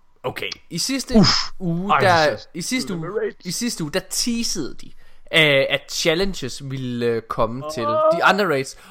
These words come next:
Speaker 1: Og det må man sige, de har gjort. Jeg synes, de her challenges til Eater of Worlds er fucking fede.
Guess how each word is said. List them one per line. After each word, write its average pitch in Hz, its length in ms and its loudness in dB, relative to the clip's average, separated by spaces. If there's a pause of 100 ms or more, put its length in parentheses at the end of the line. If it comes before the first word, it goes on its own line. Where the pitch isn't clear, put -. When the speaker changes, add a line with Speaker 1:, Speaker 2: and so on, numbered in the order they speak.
(120)
Speaker 1:
Og 160 140 -2
det 330 100 4
må 302 100 8
man 170 120 4
sige, 143 160 -8
de 135 60 -8
har 127 100 -4
gjort. 104 220 -8 (200)
Jeg 170 260 6
synes, - 240 -6
de 247 200 -2
her 202 260 2
challenges 127 580 -4 (200)
til 175 280 -4
Eater 160 160 2
of 135 100 2
Worlds 123 360 0
er 113 220 2 (600)
fucking 127 560 6
fede. 110 420 -4